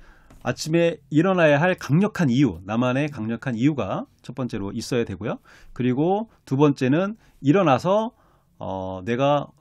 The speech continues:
나한테 스스로 보상해 줄 수 있는 것이 있다면 금상첨화고요. 그리고 세 번째는 처음에 세팅을 할 때 내가 평상시 일곱 시에 일어나는데 갑자기 네 시에 일어나겠다 이렇게 무리한 목표를 잡기보다는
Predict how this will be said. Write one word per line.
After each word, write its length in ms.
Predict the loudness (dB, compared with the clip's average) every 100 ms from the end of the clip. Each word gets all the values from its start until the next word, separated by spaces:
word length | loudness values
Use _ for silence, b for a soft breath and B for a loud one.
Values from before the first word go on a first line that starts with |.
| _
나한테 360 | -6 -4 -4 -4
스스로 300 | -4 -6 -6
보상해 440 | -4 -2 -2 -2
줄 120 | -4
수 120 | -4
있는 320 | -2 -2 -6 -12 _
것이 280 | -12 -8 -4
있다면 560 | -4 -4 -4 -2 -4 -8
금상첨화고요. 800 | -10 -8 -6 -4 -4 -4 -6 -8 b b b
그리고 460 | -4 0 0 -4 b b
세 240 | -8 -6
번째는 600 | -4 -4 -2 0 0 -4 -10 b b b b
처음에 640 | 0 2 2 2 0 -2
세팅을 760 | -8 -10 -10 -6 -4 0 0 -2
할 200 | -6 -8
때 520 | -6 -6 -4 -6 -8 -10
내가 440 | -8 -2 0 0
평상시 440 | -4 -6 -6 -4 -2
일곱 220 | 0 0
시에 120 | 0
일어나는데 400 | 0 -2 -2 -6
갑자기 580 | -8 -6 -4 -2 -4 -6
네 200 | -2 -2
시에 140 | 0
일어나겠다 380 | -2 -2 -6 -8
이렇게 160 | -10 -8
무리한 300 | -4 0 0
목표를 260 | -2 -6
잡기보다는 720 | -8 -10 -8 -8 -6 -4 -4